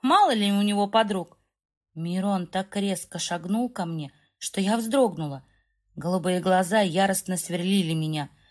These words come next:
Я никогда ещё не видела его таким злым. "И ещё раз назови её имя!"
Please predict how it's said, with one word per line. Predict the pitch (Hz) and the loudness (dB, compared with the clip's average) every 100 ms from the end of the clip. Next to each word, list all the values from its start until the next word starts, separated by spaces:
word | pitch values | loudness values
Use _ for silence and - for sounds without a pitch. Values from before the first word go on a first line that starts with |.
| _ _ | _ _
Я | 156 156 175 | -8 -4 0
никогда | 202 208 247 247 277 | 0 0 -2 2 2
ещё | 196 - - | 2 0 -2
не | 180 180 | -2 -2
видела | 233 233 202 | -2 0 0
его | 175 170 | 0 -2
таким | 175 180 202 214 | -2 -4 -2 -2
злым. | 196 202 156 - _ _ _ _ _ _ _ _ - | 0 -2 -2 -6 _ _ _ _ _ _ _ _ -2
"И | 160 | 4
ещё | 202 254 294 - - 285 247 | 6 6 2 -2 -4 -2 0
раз | 165 143 - | 0 -2 -4
назови | 165 165 175 214 311 349 254 | -4 -4 2 2 4 4 4
её | 208 | 2
имя!" | 202 185 165 139 | 0 0 -4 -6